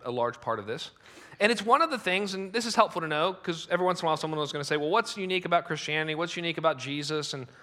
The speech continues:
well, there's a lot of answers to that question, but, you know, there's three things you, that if you had to boil it down and say, "What are the three things that makes Jesus unique?"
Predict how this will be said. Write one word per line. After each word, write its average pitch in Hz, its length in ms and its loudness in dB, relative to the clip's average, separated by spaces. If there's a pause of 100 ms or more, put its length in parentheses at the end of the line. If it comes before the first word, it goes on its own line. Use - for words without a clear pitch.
(220)
well, 160 60 -8
there's 190 160 4
a 175 40 0
lot 175 180 8
of 156 60 4
answers 175 300 -2
to 147 60 -8
that 143 140 2
question, 147 300 0
but, 151 160 0 (540)
you 170 100 -2
know, 160 140 0 (180)
there's 175 200 -2
three 254 260 2
things 180 280 2
you, 165 200 -8 (280)
that 165 140 2
if 156 100 -2
you 160 60 0
had 190 160 6
to 180 60 0
boil 190 320 4
it 190 80 0
down 160 140 2
and 151 80 0
say, 151 100 0
"What 180 160 2
are - 20 2
the 170 80 2
three 180 240 0
things 165 200 -4
that 151 40 -6
makes 139 240 -6
Jesus 135 380 -8
unique?" 113 360 -12